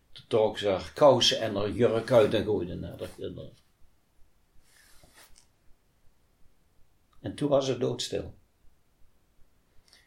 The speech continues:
En weet je hoe laat het afgelopen was? Om zeven uur. Want toen kwam er een cursus in die school.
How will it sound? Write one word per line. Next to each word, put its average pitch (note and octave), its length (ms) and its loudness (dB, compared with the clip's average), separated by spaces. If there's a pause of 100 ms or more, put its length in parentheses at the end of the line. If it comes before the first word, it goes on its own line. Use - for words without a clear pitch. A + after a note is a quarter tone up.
(260)
En B2 120 4
weet D3+ 200 4
je C#3 60 0
hoe C#3+ 100 4
laat D#3+ 260 4
het - 100 0
afgelopen E3+ 580 0
was? F#3 400 -2 (560)
Om G2 220 -2
zeven B2+ 500 0
uur. - 380 -6 (680)
Want - 180 -8
toen G2 100 -10
kwam A2+ 260 2
er A2 140 -4
een G#2 120 -8
cursus A#2+ 680 0
in G2 140 -6
die F#2 100 -4
school. - 460 -6